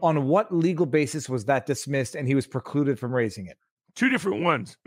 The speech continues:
Speaker 2: <clears throat> In Texas, it went up through the appellate, uh, process, and the Texas Court of Appeals is, is also in Austin, uh, Democratic-dominated court, uh, including by a judge who wanted to run for the Texas Supreme Court, and made novel interpretations of the law.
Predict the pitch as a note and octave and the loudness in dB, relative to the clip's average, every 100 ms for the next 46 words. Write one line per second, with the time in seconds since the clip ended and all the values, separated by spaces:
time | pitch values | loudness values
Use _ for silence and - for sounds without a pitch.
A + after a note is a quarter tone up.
0 | E3 - - D#3 B2+ G3+ A3 F#3+ D3+ C#3+ | -4 -4 -4 -4 0 -2 0 0 2 2
1 | D3+ - D3 C3 C3 A2 C3 B2 - _ | 0 -2 -4 -2 -2 0 0 0 -2 _
2 | _ B2+ A2 - A#2+ G#2 G#2+ G#2+ - - | _ -4 -2 0 0 0 -2 -6 -8 -20
3 | _ C3+ B2+ A#2+ - D#3+ D#3 B2+ D#3+ C#3+ | _ -4 -2 -2 0 -2 -2 -6 -2 0
4 | B2+ - C#3 C#3 C3 A#2 A2 G#2 A#2+ G2+ | -2 -2 0 2 2 0 -4 -2 -2 0
5 | - C3 - A#2 G#2+ G#2 G2 - G#2+ A2 | 0 0 0 -2 0 -2 -4 -6 -8 -10
6 | - _ A#2 A2 G#2 B2+ B2 A#2+ A2+ G2+ | -14 _ -6 -6 -2 -2 0 -2 -2 -2
7 | A2+ A#2 A2+ A2 F#2 - A2 A2+ _ _ | -2 -2 -4 -6 -10 -6 -4 -4 _ _
8 | _ _ _ - A#2+ A#2 A2 C#3+ B2+ A2+ | _ _ _ -4 0 0 0 0 2 2
9 | G#2 A#2+ A#2+ A2+ A2+ G#2+ A2 A2+ A2 G2+ | 0 0 0 -2 -4 -4 -2 -4 -6 -10
10 | G#2 A2+ G#2 - A#2 G2 - G#2 F#2+ - | -6 -6 -6 -14 -12 -12 -14 -12 -12 -14
11 | _ _ _ _ _ _ _ _ _ - | _ _ _ _ _ _ _ _ _ -2
12 | C#3+ D3 D3+ B2+ D3 D#3 C#3+ B2+ C#3+ B2+ | 0 2 2 2 2 2 0 -2 -2 -4
13 | A2+ B2+ A#2 A2 G2+ F#2+ F#2 F#2+ E2 | -4 -4 -4 -8 -10 -12 -8 -8 -8